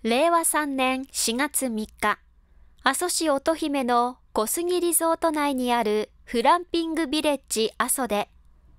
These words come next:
夜のコスプレ撮影会が行われました。これは、エヌピーオー法人阿蘇田園空間博物館が、コスプレイヤーという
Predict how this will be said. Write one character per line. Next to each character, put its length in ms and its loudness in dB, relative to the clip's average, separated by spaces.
夜 320 2
の 320 0
コ 140 0
ス 160 -8
プ 160 -4
レ 100 2
撮 280 -2
影 220 0
会 260 0
が 180 -2
行 140 -6
わ 220 -2
れ 100 -4
ま 120 -2
し 80 -4
た。 220 -2
こ 80 2
れ 120 2
は、 260 2
エ 80 4
ヌ 120 -2
ピ 220 -2
ー 100 2
オ 60 4
ー 40 -6
法 220 2
人 360 -4
阿 140 0
蘇 180 0
田 100 -2
園 320 -2
空 180 -2
間 180 2
博 300 -4
物 240 -4
館 240 -2
が、 240 0
コ 160 0
ス 140 -8
プ 160 -4
レ 220 0
イ 20 0
ヤ 160 2
ー 20 -4
と 160 -2
い 40 0
う 40 -4